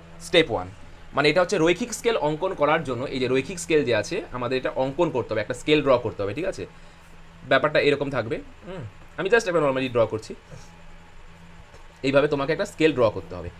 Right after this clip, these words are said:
এই স্কেলটা ড্র করার জন্য আমাদের কিছু নিয়ম আছে, সেই নিয়মটাই আমরা আজকে শিখছি। এটা হচ্ছে ক্যালকুলেশন পার্ট। তাহলে এটা হয়ে গেল আমাদের স্টেপ ওয়ান। Then আমরা যাবো হচ্ছে স্টেপ টুতে।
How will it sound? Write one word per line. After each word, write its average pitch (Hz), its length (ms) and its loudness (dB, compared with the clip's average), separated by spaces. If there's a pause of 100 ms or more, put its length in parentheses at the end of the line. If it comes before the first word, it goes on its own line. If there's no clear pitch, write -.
(280)
এই 175 160 6
স্কেলটা 202 380 6
ড্র 143 240 8
করার 156 260 4
জন্য 175 180 2
আমাদের 131 300 2
কিছু 240 280 -6
নিয়ম 165 320 0
আছে, 110 220 -4
সেই 180 260 0
নিয়মটাই 160 420 0
আমরা 151 240 2
আজকে 151 260 -4
শিখছি। - 420 -12 (300)
এটা 156 140 0
হচ্ছে 165 140 -4
ক্যালকুলেশন 151 500 -2
পার্ট। 80 180 -10 (680)
তাহলে 185 160 4
এটা 196 140 6
হয়ে 190 160 6
গেল 208 100 2
আমাদের 202 240 2
স্টেপ 180 300 0
ওয়ান। 90 180 -4 (1120)
Then 220 160 6
আমরা 190 220 6
যাবো 139 240 4
হচ্ছে 147 260 2
স্টেপ 185 220 -4 (100)
টুতে। - 220 -6